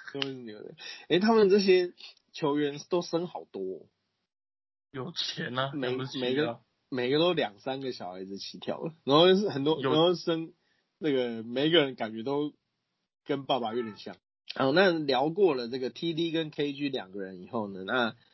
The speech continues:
Speaker 1: 呃，其实这一次的名人堂发言呢，大家也，可能也都可以透过，呃，网络上有蛮多的分享。那 Peter，你有没有对这三个人的发言有没有比较印象深刻的地方？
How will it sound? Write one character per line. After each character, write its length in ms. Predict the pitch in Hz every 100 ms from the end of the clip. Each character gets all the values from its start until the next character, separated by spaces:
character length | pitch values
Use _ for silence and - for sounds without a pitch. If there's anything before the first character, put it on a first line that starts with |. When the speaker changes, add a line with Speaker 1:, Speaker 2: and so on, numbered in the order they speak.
| _ -
Speaker 1:
呃， 200 | 104 101
其 180 | -
实 80 | 160
这 120 | 160
一 140 | 185 156
次 160 | 202
的 80 | 156
名 200 | 131 127
人 160 | 127 127
堂 400 | 127 104 110 117 -
发 280 | 139 131
言 200 | 135 101
呢， 120 | 92 92
大 320 | 127 123 120
家 60 | - _
也， 160 | 110 -
可 120 | 104
能 120 | 117
也 40 | 113
都 220 | 139 147
可 240 | - -
以 80 | 123
透 300 | - 147 123
过， 320 | 123 123 110 - _ _
呃， 140 | 104 101
网 160 | 104
络 140 | 127 147
上 240 | 147 113
有 240 | 98 87 85
蛮 220 | 104 117
多 180 | 139 135
的 100 | 117
分 280 | 123 120
享。 220 | 120 - - - -
那 200 | - 156
Peter， 340 | 147 185 185 135
你 80 | 139
有 160 | 135
没 100 | 123
有 140 | 127 107
对 340 | 143 123 110
这 160 | 98 135
三 240 | 147 143
个 80 | 127
人 140 | 101
的 80 | 101
发 240 | - 120
言 180 | 120 95
有 80 | 95
没 140 | 110
有 60 | 110
比 120 | -
较 340 | 120 104 80 -
印 180 | 139 107
象 220 | 120 104
深 240 | - 92
刻 140 | 95 104
的 100 | -
地 140 | 98 85
方？ 140 | -